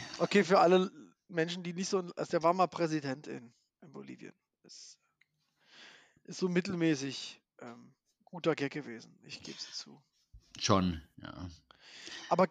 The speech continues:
Speaker 1: es gab ja auch viele Wahlen, ne? Also in, in, in Kolumbien hat sich jetzt
Speaker 2: Stimmt.
Speaker 1: auch der linke Kandidat durchgesetzt.
Speaker 2: Mhm.
Speaker 1: In, in, in Frankreich die Linken und die Rechten. Das ist ganz normal. <laughs> Also, ist klar.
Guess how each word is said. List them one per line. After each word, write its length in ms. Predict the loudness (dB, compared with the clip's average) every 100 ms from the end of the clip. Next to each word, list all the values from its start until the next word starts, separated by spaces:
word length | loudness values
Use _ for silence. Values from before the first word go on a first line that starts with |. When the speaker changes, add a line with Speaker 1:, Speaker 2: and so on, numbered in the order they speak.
| 0
Speaker 1:
es 120 | -2
gab 160 | 2 6
ja 80 | 6
auch 80 |
viele 240 | 6 2 6
Wahlen, 260 | 6 6
ne? 140 | 4 2
Also 160 | 2
in, 160 | -2 -4
in, 180 | -8 -8
in 200 | -10 -4
Kolumbien 500 | 0 0 0 0 2
hat 140 | 0
sich 100 | 2
jetzt 80 | 2 4
Speaker 2:
Stimmt. 80 |
Speaker 1:
auch 120 | 2 4
der 140 | 2
linke 260 | 2 0 2
Kandidat 480 | 2 2 2 2
durchgesetzt. 640 | 0 -6 -4 -4 -6 -10 -18 _
Speaker 2:
Mhm. 720 | 6 8 8 4 0 -2 -2 -6 _ _ _ _ _ -4
Speaker 1:
In, 300 | 0 0 -2
in, 200 | -6 -6 -4
in 120 | -6
Frankreich 720 | 2 2 4 4 6 6 2
die 140 | -4 2
Linken 320 | 2 0 -4
und 160 | 0 2
die 60 |
Rechten. 460 | 2 2 0 -8 -14 -14
Das 100 | -10
ist 80 | -4
ganz 180 | -4 -2
normal. 400 | -2 2 2 2 -2
<laughs> 80 |
Also, 260 | -8 -4 -6 -6
ist 140 | _ -12
klar. 160 | -12